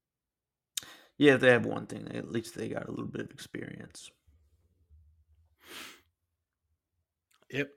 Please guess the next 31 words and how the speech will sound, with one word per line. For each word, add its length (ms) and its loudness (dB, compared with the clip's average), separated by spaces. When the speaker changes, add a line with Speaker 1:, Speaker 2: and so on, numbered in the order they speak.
Speaker 2:
I 80 -14
suppose. 960 2
Speaker 1:
I, 240 -12
I, 100 -6
I 20 -8
said 220 -8
a 100 -18
little 240 -16
bit. 260 -12
<laughs> 120 -8
No, 140 2
Speaker 2:
<laughs> 220 -6
Speaker 1:
still 280 -6
not 220 -12
much. 280 -4
<laughs> 720 -16
Speaker 2:
That's 180 -12
fair. 360 -14
But, 140 -4
um, 200 0
if 120 -8
you're 100 0
ready, 220 2
we 120 -4
can 340 -6
move 180 -4
into 180 0
the 80 0
Western 280 0
Conference. 720 -2
Um, 420 0